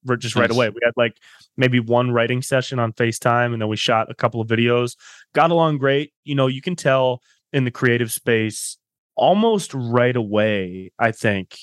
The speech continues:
Speaker 1: whether or not your vibe is gonna align with somebody else's,
Speaker 2: Yeah.
Speaker 1: whether or not your, your approach to creativity and your, uh, way of translating an idea from your head to the paper to the screen is
Speaker 2: Sure.
Speaker 1: gonna be similar to somebody else's or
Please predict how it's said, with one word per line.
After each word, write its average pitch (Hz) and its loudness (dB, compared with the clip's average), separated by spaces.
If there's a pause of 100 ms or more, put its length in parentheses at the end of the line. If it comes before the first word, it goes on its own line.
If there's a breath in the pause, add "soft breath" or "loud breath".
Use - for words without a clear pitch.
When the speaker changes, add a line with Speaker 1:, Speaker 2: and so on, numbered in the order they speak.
(400)
Speaker 1:
whether 127 2
or 123 2
not 110 0
your 123 0
vibe 104 0
is 101 -6 (260)
gonna 120 2
align 107 2
with 104 -10
somebody 107 0
else's, 135 0 (300 soft breath)
Speaker 2:
Yeah. 107 2
Speaker 1:
whether 123 4
or 120 0
not 120 0 (100)
your, 123 -2
your 131 2
approach 117 0
to 139 -12
creativity 123 2
and 107 -2
your, 104 0 (360 soft breath)
uh, 107 2
way 110 2
of 104 -4 (200)
translating 110 0
an 104 0
idea 104 0
from 113 -6
your 104 2
head 104 -2
to - -6
the - -6
paper 107 -2
to - -8
the 101 -4
screen 104 0 (300 loud breath)
is 151 4
Speaker 2:
Sure. 113 2
Speaker 1:
gonna 120 2
be 110 0 (140)
similar 107 0
to 101 -4
somebody 104 0
else's 104 0
or 139 0